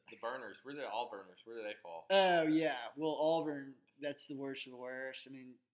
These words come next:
Speaker 2: hell, Auburn could be three. I don't know. It doesn't, you know, whatever. Doesn't really impact me.
Speaker 1: <laughs>
Speaker 2: Um,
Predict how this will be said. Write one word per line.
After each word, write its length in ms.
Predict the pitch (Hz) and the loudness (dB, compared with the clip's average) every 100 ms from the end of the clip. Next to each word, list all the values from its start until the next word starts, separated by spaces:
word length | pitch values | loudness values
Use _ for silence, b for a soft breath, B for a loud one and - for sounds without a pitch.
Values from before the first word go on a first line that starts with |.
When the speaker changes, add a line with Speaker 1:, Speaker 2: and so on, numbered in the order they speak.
| _ 139 | _ -4
Speaker 2:
hell, 200 | 151 139 | -2 0
Auburn 240 | 160 143 120 | -2 -2 -6
could 60 | - | -16
be 80 | - 82 | -20 _
three. 320 | 87 95 - _ | -18 -18 -18 _
I 40 | 104 | -10
don't 160 | 90 87 | -10 -12
know. 200 | 80 87 - _ | -16 -18 -20 _
It 80 | 131 | -14
doesn't, 320 | 117 - 101 _ | -14 -14 _ _
you 80 | 101 | -20
know, 80 | - | -20
whatever. 400 | 95 95 95 90 _ - - _ _ _ _ _ 151 | -16 -14 -14 -16 _ -20 -20 _ _ _ _ _ -6
Doesn't 160 | 139 139 | -4 -6
really 200 | 135 131 | -8 -8
impact 380 | 135 131 127 131 | -8 -8 -8 -12
me. 260 | 131 131 - | -12 -14 -8
Speaker 1:
<laughs> 0 | |
Speaker 2:
Um, 320 | 147 160 147 | -2 0 -2